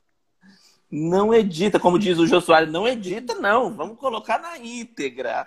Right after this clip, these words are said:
Deixa eu te falar, e nós vamos ficar salvos aqui pelo I G T V. Eu vou jogar essa entrevista no nosso canal do YouTube, que é o Café Cultural M S.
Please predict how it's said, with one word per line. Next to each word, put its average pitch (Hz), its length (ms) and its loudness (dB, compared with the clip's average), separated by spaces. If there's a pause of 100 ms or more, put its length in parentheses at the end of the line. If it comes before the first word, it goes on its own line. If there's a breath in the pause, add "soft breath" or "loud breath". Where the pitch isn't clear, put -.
(460 loud breath)
Deixa 220 220 -2
eu 208 40 -8
te - 60 -14
falar, 180 420 4
e 160 140 -4
nós 156 180 -4
vamos 175 180 -8
ficar 170 180 -2
salvos 143 600 -2
aqui 139 320 -8
pelo 139 220 -6
I 127 60 -8
G 120 160 -12
T 127 160 -6
V. 110 420 -10 (220)
Eu 131 100 0
vou 135 160 0
jogar 139 640 0 (220)
essa 139 220 -8
entrevista 120 560 -6
no 127 80 -8
nosso 120 240 -4
canal 113 240 -4
do 110 80 -8
YouTube, 120 500 -4
que - 80 -8
é 131 40 4
o 117 40 -2
Café 113 240 -4
Cultural 113 360 0
M 110 180 -2
S. - 420 -6